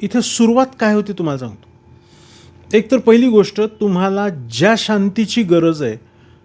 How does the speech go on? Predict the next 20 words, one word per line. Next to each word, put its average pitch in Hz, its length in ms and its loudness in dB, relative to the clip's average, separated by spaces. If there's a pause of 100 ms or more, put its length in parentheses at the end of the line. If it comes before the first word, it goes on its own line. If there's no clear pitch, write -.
(520)
तीच 269 320 4
करणं 226 560 2
गरजेचं 175 440 -2
आहे, 185 80 -2
एवढं 165 200 0
सगळं 170 340 -6
करत 151 260 -8
बसायची 135 480 -8
गरज 131 340 -4
नाही. 131 120 -2
म्हणजे 151 260 0
थोडक्यात 160 380 0 (100)
काय 170 120 2
झालं 156 260 -2 (840)
की 240 280 4 (200)
<clears throat> 143 560 -6
ज्या 196 400 2
होलमधून 240 800 0
पाणी 208 400 -4
वाहतंय 160 500 -4